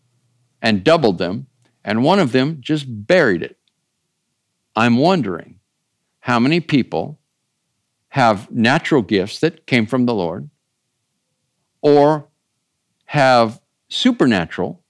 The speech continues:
talents, spiritual gifts, and they just bury them, right? I suspect that for Christians,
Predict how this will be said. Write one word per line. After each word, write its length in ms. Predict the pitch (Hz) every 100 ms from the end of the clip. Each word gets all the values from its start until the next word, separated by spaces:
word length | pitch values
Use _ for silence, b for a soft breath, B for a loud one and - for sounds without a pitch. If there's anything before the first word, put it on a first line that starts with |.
| -
talents, 720 | - 95 76 - - - - _ _ _
spiritual 500 | - - 151 120 -
gifts, 440 | 82 82 - - - _ _ _ _
and 140 | 135 170
they 80 |
just 260 | 196 202 -
bury 240 | 202 233
them, 240 | 196 80 87 _ _ _ _ _ _ _ _ _ _
right? 280 | 120 175 262 _ _ _ _ _ _ _ _ _ _ _ 127
I 80 |
suspect 800 | 127 - 117 - 247 214 - - _ _ _ -
that 480 | 113 143 131 - _ -
for 220 | 117 147
Christians, 880 | - - 269 254 - 120 95 117 -